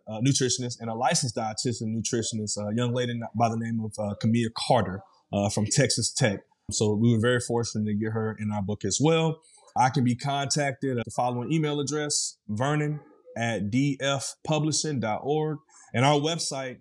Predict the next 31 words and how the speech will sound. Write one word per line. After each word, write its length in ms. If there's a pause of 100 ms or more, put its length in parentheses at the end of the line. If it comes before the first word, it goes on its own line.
(140)
uh, 340
that 140
fe-, 280
our 160
publishing 340
company's 320
website 400
that 160
features 300
our, 200 (280)
our 140
book 360
and 160
then 200
the, 180
uh, 240 (440)
books 260
that 100
are 80
to 100
come, 420 (360)
uh, 140
through 140
our 100
publishing 420
company, 520 (320)
D 300
F 260 (100)
publishing 640
dot 260
org 260